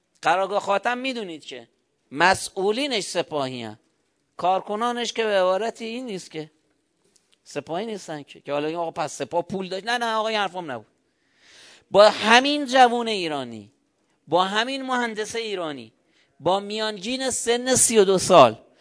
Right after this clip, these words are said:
ستاره خلیج فارس رو به بهره برداری رسوند. چرا؟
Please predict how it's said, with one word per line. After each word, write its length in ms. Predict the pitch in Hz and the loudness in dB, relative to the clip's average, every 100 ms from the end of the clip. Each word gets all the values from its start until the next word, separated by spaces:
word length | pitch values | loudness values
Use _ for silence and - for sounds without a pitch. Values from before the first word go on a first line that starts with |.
| - _ | -20 _
ستاره 840 | - - 208 208 220 214 240 240 | -8 0 0 2 6 6 8 6
خلیج 540 | 190 175 196 214 196 214 | 4 4 4 4 -4 -4
فارس 420 | 220 262 277 269 | 4 6 6 2
رو 60 | |
به 80 | 269 | -2
بهره 380 | 226 196 170 170 | 0 0 0 0
برداری 480 | 156 143 143 135 127 | 0 0 0 -2 -4
رسوند. 320 | 127 - 143 | -8 -12 -10
چرا؟ 560 | - 226 233 240 262 | -4 2 6 6 6